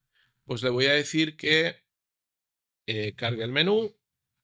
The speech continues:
Y aquí vuelvo a copiar todo esto de aquí, ¿no?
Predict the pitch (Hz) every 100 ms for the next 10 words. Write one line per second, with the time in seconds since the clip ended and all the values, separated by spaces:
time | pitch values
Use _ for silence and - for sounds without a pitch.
0 | _ _ _ _ _ _ _ _ _ _
1 | _ _ _ _ _ _ _ _ _ _
2 | _ _ _ _ _ _ _ _ _ _
3 | _ _ _ _ _ _ _ _ 135 123
4 | 131 135 123 117 110 117 117 117 117 -
5 | _ - 95 82 - 57 - - - -
6 | 156 220